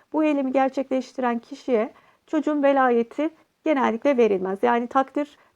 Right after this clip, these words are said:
e, boşanma davasına bakan aile hakimine ait. Aile hakimi takdir yetkisini kullanırken de, e, haysiyetsiz hayat süren bir kişiye çocuğun verilmemesi yönünde karar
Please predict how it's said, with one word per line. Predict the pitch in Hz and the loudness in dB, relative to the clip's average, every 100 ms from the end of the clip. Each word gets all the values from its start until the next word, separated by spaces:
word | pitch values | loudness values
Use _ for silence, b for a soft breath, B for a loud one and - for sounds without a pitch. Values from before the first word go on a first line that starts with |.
| - | -2
e, | 226 208 | -2 2
boşanma | 233 269 254 269 | 0 2 0 2
davasına | 240 226 226 - 220 | 2 2 0 -2 -2
bakan | 220 247 262 - | 0 0 0 2
aile | 233 247 262 | 2 2 0
hakimine | 247 196 196 190 | -2 -4 -4 -6
ait. | 185 - 202 220 370 B B B | -4 -2 -2 0 -2 B B B
Aile | 277 285 294 | 6 6 2
hakimi | 285 247 247 233 | 0 0 -2 -6
takdir | 269 269 277 | -2 -2 0
yetkisini | 240 233 214 - 220 | -2 -2 -8 -6 -6
kullanırken | - 254 220 196 - 208 202 | -2 0 0 -2 -2 -4 0
de, | 269 359 B B | 0 -2 B B
e, | 226 226 | -2 -2
haysiyetsiz | 226 277 - 277 269 | 0 0 0 -6 -6
hayat | - 262 269 - | 0 0 0 -4
süren | - 208 196 | -4 -2 0
bir | 233 226 | -2 -4
kişiye | 247 - 214 | -8 -4 -4
çocuğun | 254 277 240 233 311 B B 285 | -2 -4 0 -2 -2 B B 2
verilmemesi | 240 294 285 202 185 - | 4 4 2 -2 -4 -4
yönünde | 226 202 196 220 339 b _ | -4 -2 -2 -2 -4 b _
karar | - 262 254 - | -4 0 0 -2